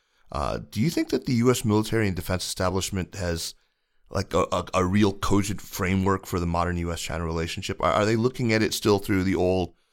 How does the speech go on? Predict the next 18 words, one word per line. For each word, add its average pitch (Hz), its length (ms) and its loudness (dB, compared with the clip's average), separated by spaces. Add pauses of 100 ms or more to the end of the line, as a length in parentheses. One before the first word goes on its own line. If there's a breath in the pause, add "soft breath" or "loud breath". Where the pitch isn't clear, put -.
(320)
Cold 104 400 4
War, 90 760 4
uh, 80 420 -4 (100)
mindset, 90 640 0
as 80 200 -4
China 82 260 -6
often 85 340 -4
alleges, 82 520 -6 (480)
uh, 69 160 -4 (200)
you - 120 -4
know, 71 80 -2
that 80 180 -2
China 90 300 0
is 78 380 -2
America's 85 500 -2
new 82 80 -2
Soviet 90 400 -2
Union? 80 560 0